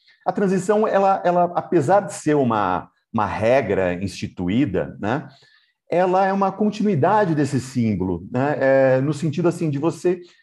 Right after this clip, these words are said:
estipula, ah, meios, né, para que o governo que tá chegando se assenhore das principais questões que ele vai ter que lidar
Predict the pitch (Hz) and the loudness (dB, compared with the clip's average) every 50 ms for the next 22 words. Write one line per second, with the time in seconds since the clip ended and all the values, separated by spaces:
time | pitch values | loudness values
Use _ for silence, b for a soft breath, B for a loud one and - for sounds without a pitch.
0 | B B - 165 - - - - 208 170 - - - 175 190 226 254 254 214 202 | B B -12 -10 -10 -10 -8 -8 -8 -8 -8 -8 -6 -4 -2 0 2 4 4 4
1 | 180 156 143 - - - _ _ _ _ _ _ _ _ _ _ _ _ _ _ | 4 2 2 -2 -6 -18 _ _ _ _ _ _ _ _ _ _ _ _ _ _
2 | _ _ _ - 139 135 135 131 127 123 123 117 117 127 147 170 202 214 226 - | _ _ _ 0 2 4 4 6 4 4 2 2 2 0 2 2 2 0 -2 -4
3 | - - - - - - _ _ - 123 131 151 185 B B B B B B B | -8 -12 -18 -20 -20 -20 _ _ -4 -2 -2 -2 -4 B B B B B B B
4 | _ - - 196 196 - - 208 160 147 175 160 131 127 156 185 233 247 226 220 | _ -6 -4 -4 -4 -4 -4 -2 0 2 2 2 2 2 2 2 2 2 2 0
5 | 180 - - 160 147 - - - 123 113 123 143 170 196 208 202 151 110 101 - | -2 -2 -2 0 0 0 -2 -4 -2 -2 -2 -2 -2 -2 -2 -2 -2 -4 -4 -6
6 | b b b b b - - - 202 202 - 240 202 160 151 156 170 180 180 185 | b b b b b -6 -2 -2 -2 0 0 0 0 2 2 2 4 2 2 2
7 | 190 190 196 - _ _ _ _ _ _ - - 170 170 175 - 175 160 - - | 0 -2 -6 -8 _ _ _ _ _ _ -6 -4 -4 -4 -2 -4 -8 -8 -6 -4
8 | - 156 165 165 - 185 170 - - 135 - 147 147 156 165 170 165 - - 214 | -2 -2 -2 -2 -2 -2 -2 -2 -4 -4 -2 0 0 0 0 -2 -4 -4 -4 -2
9 | 139 151 143 143 143 135 - 147 151 123 117 139 143 143 151 156 156 - _ | 0 0 -2 -2 -4 -6 -4 -4 -2 0 0 0 0 0 -2 -4 -6 -12 _